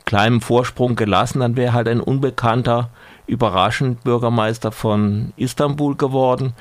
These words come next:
Man hätte ihm das Leben schwer gemacht über den Gemeinderat und so weiter.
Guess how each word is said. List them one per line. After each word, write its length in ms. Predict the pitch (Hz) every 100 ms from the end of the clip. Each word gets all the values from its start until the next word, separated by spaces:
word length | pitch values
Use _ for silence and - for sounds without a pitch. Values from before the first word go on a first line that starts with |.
| - - -
Man 140 | 135 127
hätte 200 | 127 175
ihm 180 | 131 127
das 160 | 117
Leben 340 | 113 101 143 147
schwer 280 | - 139
gemacht 400 | 127 123 120 117
über 160 | - 117
den 200 | 104 104
Gemeinderat 800 | 104 101 90 117 120 113 113 107
und 200 | - 101
so 160 | 104 95
weiter. 420 | 85 110 165